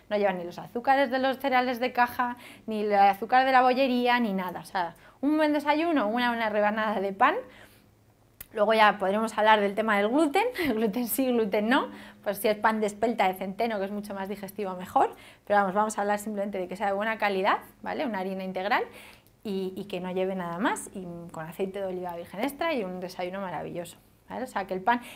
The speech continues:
y luego también, ya hablando, por ejemplo, del tema del peso, que pues es por lo que la gente se quita el pan, el pan siempre es mejor por el, eh, por la mañana. Nuestro organismo necesita hidratos de carbono por la mañana para empezar a funcionar,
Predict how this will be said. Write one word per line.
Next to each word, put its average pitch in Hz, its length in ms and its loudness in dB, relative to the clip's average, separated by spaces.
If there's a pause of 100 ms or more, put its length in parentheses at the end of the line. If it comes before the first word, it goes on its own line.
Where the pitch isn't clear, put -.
(140)
y 277 140 8
luego 269 280 8
también, 285 500 2 (340)
ya 226 160 8
hablando, 240 300 6
por 226 120 0
ejemplo, 226 180 0
del 190 80 0
tema 220 160 2
del 220 120 2
peso, 269 300 4
que 180 140 -4
pues 170 220 -12
es 170 120 -14
por 190 140 -4
lo 175 120 0
que 175 100 -8
la 151 40 -8
gente 190 240 -6
se 190 140 -8
quita 190 180 -6
el 180 80 -2
pan, 247 340 2 (720)
el 202 120 -8
pan 226 180 8
siempre 269 160 4
es 269 80 0
mejor 254 240 -2
por 269 120 -2
el, 220 260 -4
eh, 185 220 -8
por 185 120 -4
la 170 80 -4
mañana. 185 420 -2
Nuestro 185 360 -4
organismo 196 440 -2
necesita 247 380 -2
hidratos 240 320 0
de 226 80 0
carbono 233 460 0
por 208 100 -2
la 180 80 -4
mañana 185 340 -6
para 180 120 -6
empezar 175 260 -2
a 226 60 0
funcionar, 190 480 -6